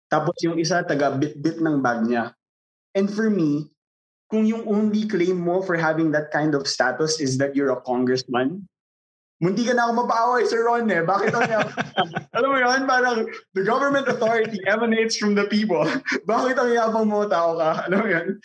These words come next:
Speaker 1: So, hindi ko, hindi ko maintindihan, sir. And, and siguro it goes back to, meron tayong pagkakaintindi, wow, why it,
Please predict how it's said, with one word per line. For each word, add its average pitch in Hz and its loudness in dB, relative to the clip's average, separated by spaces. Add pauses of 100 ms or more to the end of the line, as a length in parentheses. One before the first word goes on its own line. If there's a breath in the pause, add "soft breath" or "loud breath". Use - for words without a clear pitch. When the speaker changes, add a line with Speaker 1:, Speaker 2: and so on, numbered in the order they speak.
(160 loud breath)
Speaker 1:
So, 202 0 (160 loud breath)
hindi 214 2
ko, 262 2
hindi 226 4
ko 247 0
maintindihan, 226 0
sir. 170 -2
And, 208 0
and 220 0
siguro 240 0
it 233 -4
goes 196 0
back 196 -2
to, 202 0 (320 loud breath)
meron 208 0
tayong 220 0
pagkakaintindi, 190 0
wow, 165 0
why 160 -2
it, - -